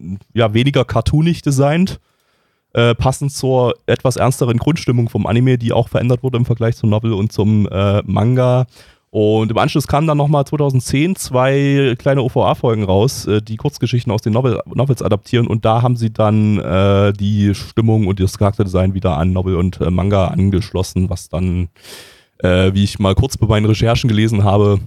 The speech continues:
ein bisschen ungewohnt für die Leute war, die damals den Anime geschaut haben, als da plötzlich alles, alles etwas anders war.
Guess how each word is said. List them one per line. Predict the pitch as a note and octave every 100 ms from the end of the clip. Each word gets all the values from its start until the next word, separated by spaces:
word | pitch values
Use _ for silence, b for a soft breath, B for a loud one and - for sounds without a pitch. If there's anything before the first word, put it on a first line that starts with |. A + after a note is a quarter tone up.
| -
ein | F2+
bisschen | G2+ - G2+
ungewohnt | A2+ A2+ G2 G2+
für | - G2
die | F#2+ F#2 F#2+
Leute | F#2 F#2 G2
war, | F#2
die | F#2
damals | F2+ E2 F#2+ -
den | F2 F#2 F#2+
Anime | - G2 F#2+
geschaut | F#2 - F2 -
haben, | F2
als | F2 -
da |
plötzlich | E2+ E2+ F#2 -
alles, | F2+ F2+ - -
alles | F2+ -
etwas | - F2+
anders | - F#2+ F2+
war. | F2 G2+